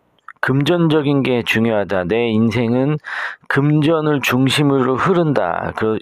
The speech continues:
그러시다면 두 번째 선택지. 자, 세 번째 선택지는 섹슈얼 타로예요. 좀 임팩트 있는, 예.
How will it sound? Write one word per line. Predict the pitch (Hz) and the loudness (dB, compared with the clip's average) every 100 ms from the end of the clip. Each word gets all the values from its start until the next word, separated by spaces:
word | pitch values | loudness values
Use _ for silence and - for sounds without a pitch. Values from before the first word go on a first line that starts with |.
| - | -4
그러시다면 | 117 110 - 110 110 123 131 135 | -2 -2 -2 -2 0 0 0 -2
두 | - 120 | -2 0
번째 | 131 123 | 0 -2
선택지. | 113 104 92 - 82 85 _ _ _ _ _ _ _ _ _ _ _ _ _ _ _ - - - - - | -4 -4 -8 -8 -10 -10 _ _ _ _ _ _ _ _ _ _ _ _ _ _ _ -20 -20 -18 -18 -18
자, | - 90 - - - - - - _ _ _ _ _ _ _ _ | -6 -6 -6 -12 -20 -20 -20 -20 _ _ _ _ _ _ _ _
세 | - 160 | -4 0
번째 | 170 170 156 | 0 0 0
선택지는 | 151 139 - 131 131 | 0 -4 -2 0 0
섹슈얼 | 127 - 175 - 190 175 | -2 -4 0 0 2 2
타로예요. | 143 - 135 131 113 117 147 151 - | 0 -2 0 0 0 0 0 0 -2
좀 | 90 | -4
임팩트 | 117 143 143 196 - - | 0 -2 0 -4 -2 0
있는, | 170 123 110 110 104 - 92 | 2 2 0 0 -6 -10 -6
예. | 85 85 | -6 -8